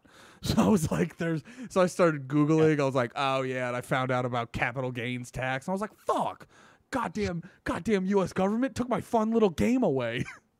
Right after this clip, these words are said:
Speaker 2: Yep. And that's the thing. It's like, it's, it's, you're, you're, it's, uh, the, what's the phrase? The house always wins,
Speaker 1: Well,
Speaker 2: Andy?
Speaker 1: so I would have kept doing it if I w-,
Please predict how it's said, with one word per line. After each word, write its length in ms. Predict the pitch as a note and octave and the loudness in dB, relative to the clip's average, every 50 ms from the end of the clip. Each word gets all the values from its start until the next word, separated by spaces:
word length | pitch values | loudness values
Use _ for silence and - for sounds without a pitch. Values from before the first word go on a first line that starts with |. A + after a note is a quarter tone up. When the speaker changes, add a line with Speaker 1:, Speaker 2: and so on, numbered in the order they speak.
| _ _ - | _ _ -4
Speaker 2:
Yep. 160 | B2+ D3+ - _ _ _ - E3 | -4 -4 -4 _ _ _ -10 -4
And 100 | D#3 D#3+ | -2 0
that's 140 | F3+ F#3 - | 0 0 -2
the 80 | A3 G3 | -2 -2
thing. 180 | - B3+ G#3 | -2 0 0
It's 140 | D3+ D3+ C#3 | 0 2 4
like, 140 | E3+ E3 D#3 | 4 2 4
it's, 180 | E3 E3+ D#3 - | 2 0 0 0
it's, 220 | F#3 E3 - - - - | -2 -2 -2 -4 -6 -2
you're, 220 | E3+ F3 F#3+ D#3 C#3 | 0 0 0 0 0
you're, 160 | F3 E3+ F3+ F#3+ - | -2 -2 -2 -2 -4
it's, 220 | E3+ D#3 - - _ - | -6 -6 -6 -8 _ -2
uh, 260 | D#3+ D#3+ D#3+ D#3+ D3+ | 0 2 2 2 2
the, 260 | D3 C#3 D3 C#3 C#3 - _ - | 0 0 0 0 0 -2 _ -2
what's 180 | D3+ E3 - | -2 -2 -2
the 300 | - E3 D#3+ D#3+ D#3+ D#3 - | -2 -2 -2 -2 -2 -4 -4
phrase? 300 | - E3+ E3+ F3 - - | -2 -2 -2 -2 -4 -6
The 80 | B2 | -6
house 260 | A2+ B2+ C#3+ C3 - - | -6 -4 -6 -6 -6 -6
always 340 | C3+ C3+ C#3+ D3 C#3 - | -4 -2 -2 -2 -2 -2
wins, 440 | - D3 D3+ D#3+ E3+ E3+ - - - _ - - | -2 -2 -2 -2 -2 -4 -8 -12 -18 _ -14 -6
Speaker 1:
Well, 80 | D3 D3+ | -4 -4
Speaker 2:
Andy? 240 | D#3 D#3 E3 E3 - _ | -2 -2 -4 -6 -8 _
Speaker 1:
so 320 | - - B3+ B3 A#3 G3+ - _ | -4 0 4 4 4 4 2 _
I 180 | - F#3+ A3 C4 | 4 6 8 8
would 220 | D#4+ D#4+ F4 F4+ | 10 10 10 8
have 160 | F4 C4 A#3+ - | 8 6 2 -2
kept 360 | - - A#3 G#3+ - E3+ D#3 | -2 -2 -2 -4 -4 -10 -4
doing 420 | - G3+ A3 A#3 A#3 A3+ G#3+ G3 | -2 -2 0 0 -2 -2 -2 -2
it 180 | F#3 F3 D#3+ - - | -2 -2 -4 -2 2
if 360 | F#3+ G3 G3 F#3 E3+ - - - _ - | 4 4 4 2 0 -6 -10 -16 _ -4
I 80 | D#3 F#3+ G#3 | -2 -2 -2
w-, 120 | A3+ B3 | -2 -4